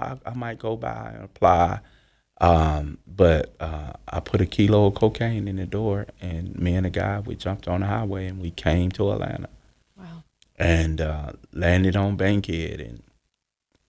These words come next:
Speaker 1: it's kinda like what I said was perpetrated on me. Now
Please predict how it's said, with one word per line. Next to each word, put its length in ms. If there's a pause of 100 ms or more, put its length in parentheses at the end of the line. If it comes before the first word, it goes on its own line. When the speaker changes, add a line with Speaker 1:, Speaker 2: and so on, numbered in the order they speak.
(160)
Speaker 1:
it's 120
kinda 380
like 420 (1120)
what 220
I 100
said 340
was 140
perpetrated 720
on 200
me. 180
Now 640